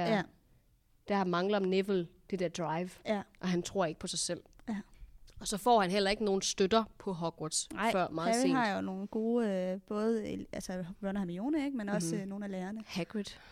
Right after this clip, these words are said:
Speaker 1: Ja.
Speaker 2: McGonagall, ja, og
Speaker 1: Lupus.
Speaker 2: Neville. Ja, Lupus senere.
Speaker 1: Dumbledore.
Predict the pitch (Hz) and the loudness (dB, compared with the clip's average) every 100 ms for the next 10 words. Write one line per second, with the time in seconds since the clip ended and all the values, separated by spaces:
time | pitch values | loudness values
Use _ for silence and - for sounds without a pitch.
0 | - 220 - 180 180 180 196 185 170 170 | -10 -8 -6 -6 -2 0 0 -2 -2 -2
1 | - 180 180 170 175 196 208 196 175 - | -4 -6 -4 0 2 2 2 -2 -4 -16
2 | - _ _ 180 170 190 226 208 - 214 | -20 _ _ -6 -4 -4 -8 -10 -6 -4
3 | 220 214 208 _ _ 202 226 220 | -2 -4 -8 _ _ -2 -2 -2